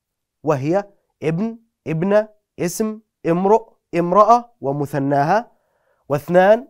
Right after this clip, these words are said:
اثنتان، إيم الله، إيم الله، الله. خامسا، في ال التعريف. دعونا أعزائي الطلبة ننتقل إلى تدريب لطيف.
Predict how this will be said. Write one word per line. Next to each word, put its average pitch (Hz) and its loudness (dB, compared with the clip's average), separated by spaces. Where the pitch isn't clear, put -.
اثنتان، 170 0
إيم 208 -2
الله، 190 2
إيم 226 0
الله، 180 0
الله. 185 -2
خامسا، 165 -2
في 147 -8
ال 190 -6
التعريف. 151 -8
دعونا 180 0
أعزائي 143 -6
الطلبة 127 -8
ننتقل 131 -10
إلى 139 -8
تدريب 120 -12
لطيف. 101 -16